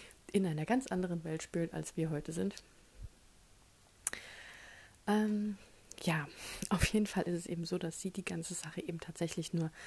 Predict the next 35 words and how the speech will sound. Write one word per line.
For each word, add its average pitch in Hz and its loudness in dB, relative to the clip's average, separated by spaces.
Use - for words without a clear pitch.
als 151 -4
Schauspielerei 202 2
sieht 226 0
mit 190 2
dem 175 2
Typ - 4
von 165 0
der 170 0
Hochzeit, 196 2
der 175 0
ihren 165 0
Verlobten 175 -2
spielen 180 -2
soll 165 -4
und 175 0
der 175 4
aber 156 2
an 170 0
ihr 165 0
interessiert 220 4
ist 202 0
und 180 4
sie 226 8
ihn 226 6
aber 170 0
auch 175 -2
unbewusst, 277 4
wobei 180 0
vielleicht - 0
auch 220 0
ein 196 2
bisschen 185 0
egozentrisch 175 -2
oder 175 -2
überheblich, 175 -2